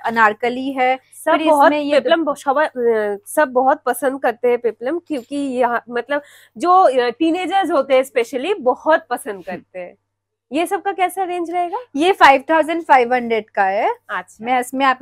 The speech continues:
Speaker 1: मेरे पास कम रेंज का भी है,
Speaker 2: हम्म,
Speaker 1: आप
Speaker 2: हम्म,
Speaker 1: जैसे
Speaker 2: हम्म।
Speaker 1: अभी ये देख सकते हैं, कलर is
Speaker 2: अच्छा।
Speaker 1: very nice color।
Speaker 2: हाँ, हाँ, हाँ।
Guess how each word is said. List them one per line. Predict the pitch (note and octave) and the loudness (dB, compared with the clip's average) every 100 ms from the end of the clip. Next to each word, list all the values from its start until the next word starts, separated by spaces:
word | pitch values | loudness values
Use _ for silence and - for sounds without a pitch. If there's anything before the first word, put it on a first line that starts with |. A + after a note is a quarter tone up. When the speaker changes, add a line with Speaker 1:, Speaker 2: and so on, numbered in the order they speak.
| B3+ | -8
Speaker 1:
मेरे | B3 C4 | -2 0
पास | C#4+ D#4 | 0 0
कम | C4 B3+ A#3 | -2 -2 0
रेंज | B3 A#3+ B3 | 0 0 -6
का | - B3 | -2 0
भी | B3 | 0
है, | A#3+ | 0
Speaker 2:
हम्म, | A3 | 0
Speaker 1:
आप | A#3 | 0
Speaker 2:
हम्म, | A3+ | -2
Speaker 1:
जैसे | G#3+ | 0
Speaker 2:
हम्म। | B3 | -2
Speaker 1:
अभी | A3 G#3 G3 | -2 -16 -12
ये | A3+ | -10
देख | F#3+ E3 | -10 -12
सकते | - A#2+ - F3 | -14 -18 -12 -12
हैं, | - _ _ - | -14 _ _ 0
कलर | A#3 G#3 F3 - | 4 4 2 -2
is | G3+ A3 | -8 -6
Speaker 2:
अच्छा। | G#3 A#3 | -4 2
Speaker 1:
very | C4 D4 D#4+ | 4 4 2
nice | B3 G3+ G3+ | -2 -2 -4
color। | - E3+ D3+ C#3 | -12 -12 -12 0
Speaker 2:
हाँ, | A#3+ A#3 A3+ | 2 2 0
हाँ, | G#3+ | -6
हाँ। | G#3+ | -10